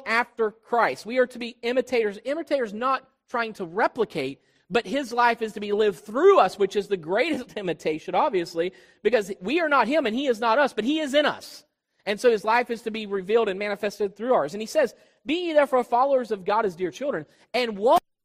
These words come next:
as Christ also hath loved us, and hath given himself for us, an offering and a sacrifice to God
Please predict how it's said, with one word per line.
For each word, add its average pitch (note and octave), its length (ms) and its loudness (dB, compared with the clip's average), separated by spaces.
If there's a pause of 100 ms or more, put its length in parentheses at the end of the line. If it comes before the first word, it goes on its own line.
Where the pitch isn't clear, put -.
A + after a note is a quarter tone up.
(800)
as G#3 220 -4
Christ C#4+ 560 -2
also D4 380 2
hath B3+ 140 -4
loved G#3+ 400 0
us, C4+ 280 0 (420)
and D4 320 2
hath B3 340 -2 (220)
given F4 580 -2
himself D4 800 4 (600)
for A#3 320 8
us, C#4 540 2 (420)
an A3 140 0 (120)
offering D#4 800 4 (220)
and A3+ 80 2
a G#3 60 -2
sacrifice C4+ 920 2
to C4 100 -6
God F3+ 520 2